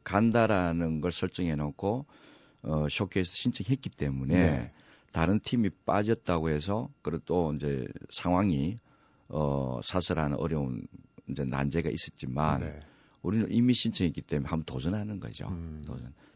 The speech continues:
Speaker 1: 도전을 하다 보니까 그게 기회가 된 거고,
Speaker 2: 네.
Speaker 1: 그 기회수 때문에 이제 확장이 되기 시작한
Speaker 2: 음.
Speaker 1: 거고, 그것 때문에 예술 시장에 계속 노크를 하게 된 거예요.
Speaker 2: 네. 우리 문 대표님은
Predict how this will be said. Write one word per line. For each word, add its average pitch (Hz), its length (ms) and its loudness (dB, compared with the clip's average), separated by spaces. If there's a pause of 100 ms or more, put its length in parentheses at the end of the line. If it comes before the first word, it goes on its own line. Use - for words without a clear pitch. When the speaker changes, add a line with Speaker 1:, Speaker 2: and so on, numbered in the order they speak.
Speaker 1:
도전을 107 400 4
하다 117 240 6
보니까 92 440 4
그게 78 300 -2
기회가 95 420 4
된 69 240 -2
거고, 92 440 -2
Speaker 2:
네. 90 180 -6 (200)
Speaker 1:
그 95 180 6
기회수 92 480 4
때문에 76 680 2 (280)
이제 64 180 -6
확장이 78 400 -4
되기 64 180 -4
시작한 65 360 -6
Speaker 2:
음. 62 80 -4
Speaker 1:
거고, 62 420 0 (320)
그것 - 280 6
때문에 92 560 4 (420)
예술 90 380 4
시장에 82 840 2 (300)
계속 95 520 -2
노크를 82 380 0
하게 73 160 -4
된 64 220 -8
거예요. 69 200 -8
Speaker 2:
네. 80 180 -10 (680)
우리 135 600 6
문 120 160 6
대표님은 135 800 6